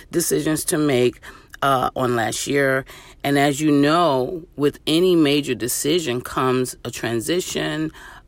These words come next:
um, a major shift emotionally, psychologically, spiritually, and then sometimes physically. And the way I've been built to keep functioning so well, to keep producing,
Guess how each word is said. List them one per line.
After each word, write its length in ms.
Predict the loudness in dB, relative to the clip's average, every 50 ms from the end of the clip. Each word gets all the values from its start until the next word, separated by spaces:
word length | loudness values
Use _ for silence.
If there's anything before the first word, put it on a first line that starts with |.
| -2 0
um, 420 | 0 2 2 0 0 -4 -6 -6 -4
a 80 | -2
major 360 | 0 2 2 2 2 0 -4 -8
shift 400 | -6 -4 -2 -2 -2 -2 -4 -6
emotionally, 1080 | -4 -2 0 0 -2 -2 -4 -4 -4 -4 -4 -2 -2 -2 0 0 0 0 0 -2 -2 -4 -8 -20 -16 -10
psychologically, 920 | -4 -2 -2 -2 -2 -2 0 2 2 2 2 0 -2 -8 -8 -4 -4 -4
spiritually, 640 | -4 -2 -2 -2 -2 -2 -2 -4 -6 -4 -4 -2 0
and 180 | 0 0 0
then 200 | 0 -2 -2 -2
sometimes 560 | -2 -4 -4 -4 -2 -2 -2 -2 -2 -4 -6 -10 _ _ -6
physically. 600 | -2 -2 -2 0 -2 -6 -6 -6 -6 -6 -6 -6 -10 -16 -20 -18 -18 -18 -16 -8 0
And 180 | 2 2 4 4
the 60 | 4
way 300 | 4 4 4 4 4 0 0
I've 280 | 0 0 0 0 0
been 340 | -2 0 2 2 0 0 2
built 540 | 2 4 4 4 2 0 -2 -4 -14 -16 -16 -20 -20 _ _ _ -14 -10
to 120 | -10 -8
keep 360 | -8 -6 -6 -6 -6 -6 -8
functioning 640 | -12 -8 0 2 2 2 2 0 -2 -2 -2 -2 -2
so 240 | -2 -2 0 2 2
well, 640 | 2 2 2 4 4 4 4 4 4 0 0 -4 -6 -12 -20 _ -20 -20 -20 -20 -14
to 100 | -12 -12
keep 380 | -10 -8 -4 -2 -2 -2 -2 -2
producing, 920 | -4 -2 -2 0 0 2 2 2 0 0 2 2 4 4 4 4 2 2